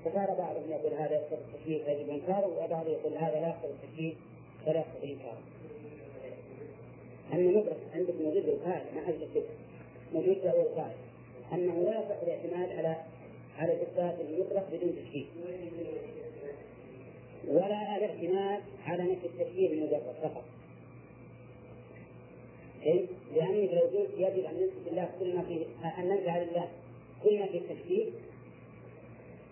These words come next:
نفيت عنه جميع الصفات عند بعض الناس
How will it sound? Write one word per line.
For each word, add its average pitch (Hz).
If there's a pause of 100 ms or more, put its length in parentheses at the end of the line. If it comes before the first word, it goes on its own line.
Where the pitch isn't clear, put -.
(240)
نفيت 208
عنه 190 (580)
جميع 453
الصفات -
عند 311
بعض -
الناس 196